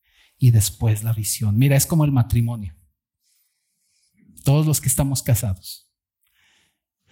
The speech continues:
O déjame platicarte cómo me fue a mí. <laughs> Yo conocí a mi esposa ahí en la unam.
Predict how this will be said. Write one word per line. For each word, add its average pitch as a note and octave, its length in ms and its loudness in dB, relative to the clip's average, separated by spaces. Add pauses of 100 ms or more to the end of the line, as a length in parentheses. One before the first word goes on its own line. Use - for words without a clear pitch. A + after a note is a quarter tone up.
(920)
O C3+ 140 4
déjame D3 300 2
platicarte C3+ 560 -2
cómo C3 220 -4
me C3 140 -6
fue D3 160 0
a D3+ 40 2
mí. F3+ 260 -2 (420)
<laughs> - 1800 -6
Yo D3+ 400 2
conocí F#3 320 0
a - 20 -2
mi F3+ 100 -8
esposa F3 440 0
ahí D3+ 160 4
en D3+ 140 0
la D3+ 60 -4
unam. C#3+ 540 -2